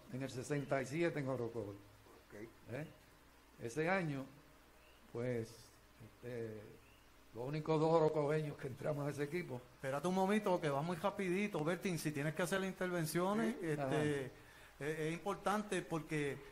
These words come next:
Speaker 3: eh, vamos a integrar a esos orocobeños que estuvieron contigo y ahí
Speaker 2: Claro.
Speaker 3: hay parte de, de ese parentesco con Bertín. Bertín.
Speaker 1: <laughs> Bueno, ahí cuando entró, este, viene Junior Cruz a dirigir la Coliseba, este,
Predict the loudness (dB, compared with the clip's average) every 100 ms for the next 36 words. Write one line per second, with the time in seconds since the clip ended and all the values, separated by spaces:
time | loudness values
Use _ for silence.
0 | -18 -20 -8 -2 0 0 0 -2 -4 -10
1 | -16 -14 -4 0 0 2 2 6 6 8
2 | 6 6 4 4 4 2 0 0 0 -2
3 | -4 -6 -2 -2 -2 -2 -4 0 0 0
4 | -2 -2 -2 0 2 2 2 2 2 0
5 | 0 0 0 0 -2 -4 -12 -14 -14 -14
6 | -16 -8 -4 -2 0 0 0 -2 -2 -2
7 | -2 -2 -2 -4 -6 -8 -8 -10 -8 -10
8 | -6 -6 -6 -10 -10 -16 -20 -20 -20 -20
9 | -20 -2 2 2 2 0 4 4 4 4
10 | 6 6 6 0 2 4 2 -2 -6 -10
11 | -16 -20 -20 -20 -4 0 4 6 8 10
12 | 8 8 8 8 8 6 4 4 4 2
13 | 4 4 6 4 0 -16 -20 -20 -20 -20
14 | -20 -20 -20 -14 -10 -8 -2 2 2 2
15 | 0 -2